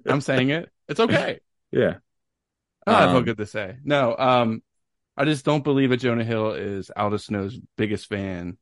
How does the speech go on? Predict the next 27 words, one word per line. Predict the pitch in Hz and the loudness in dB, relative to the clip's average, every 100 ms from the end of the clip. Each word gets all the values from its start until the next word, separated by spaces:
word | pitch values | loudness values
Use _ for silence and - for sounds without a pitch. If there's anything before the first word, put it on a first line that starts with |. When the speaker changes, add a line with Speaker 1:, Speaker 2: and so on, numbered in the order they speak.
| - | -4
Speaker 1:
You | 151 | 0
know, | 156 156 | 2 2
I'm | 147 | 2
just | 131 - | -2 -2
like, | 113 - _ _ - | -4 -4 _ _ 0
"Really, | 120 135 | 2 2
Speaker 2:
Yeah. | 135 139 | 0 -4
Speaker 1:
dude?" | 139 _ _ _ _ _ 98 | -6 _ _ _ _ _ -2
Speaker 2:
That | 101 - | -2 2
guy. | 107 107 113 _ _ _ _ - | 2 2 -4 _ _ _ _ 2
Um, | 101 92 90 90 - _ _ _ _ _ _ _ _ _ | 4 4 2 0 -6 _ _ _ _ _ _ _ _ _
are | 131 | 2
we | 190 | 2
cool | - 247 | 2 0
with | 247 | 2
Jonah | 240 240 | 2 4
Hill? | 233 247 247 _ _ _ _ _ _ _ _ _ _ _ _ _ _ - | 2 0 -4 _ _ _ _ _ _ _ _ _ _ _ _ _ _ -4
Speaker 1:
Oh, | 143 120 | 2 4
we | 110 120 | 4 2
should, | - 110 92 _ | 0 -6 -8 _
we | 127 156 | -4 -2
should, | 254 370 339 170 | -2 0 0 2
we | 180 | 0
just | 415 427 - | 0 -2 0
should | 370 | 2
discuss | 392 392 381 427 | 2 0 0 0
this. | - 160 101 - - | 0 0 0 -6 -20